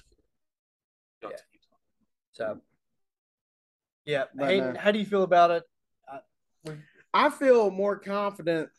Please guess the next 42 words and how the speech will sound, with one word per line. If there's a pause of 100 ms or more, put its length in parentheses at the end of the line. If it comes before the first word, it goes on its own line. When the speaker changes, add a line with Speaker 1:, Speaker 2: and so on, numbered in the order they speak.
(140)
Speaker 2:
this
year
than
I
did
last
year,
definitely.
Last
couple
of
years,
I
don't
know. (500)
It
could
just
come
back
to
bite
me
in
the
ass,
but
I,
I
don't
know.
I, (460)
I
feel
more
confident
this
year
because (360)
usually
by
about,